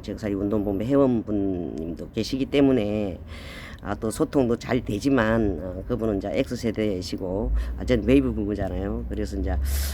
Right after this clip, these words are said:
아, 이제 그 선배님에 대해서, 아, 이제 이렇게, 아, 제가 사실은,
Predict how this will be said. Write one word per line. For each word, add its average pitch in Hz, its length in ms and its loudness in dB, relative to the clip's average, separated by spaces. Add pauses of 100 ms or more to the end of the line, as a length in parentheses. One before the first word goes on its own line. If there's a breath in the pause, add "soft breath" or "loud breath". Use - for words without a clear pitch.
(460 loud breath)
아, 117 240 4
이제 117 140 2
그 180 480 4
선배님에 165 580 4
대해서, 117 760 2 (500 loud breath)
아, 120 160 0
이제 123 200 4
이렇게, 120 280 0
아, 117 60 -4 (640 loud breath)
제가 139 260 4
사실은, 160 640 4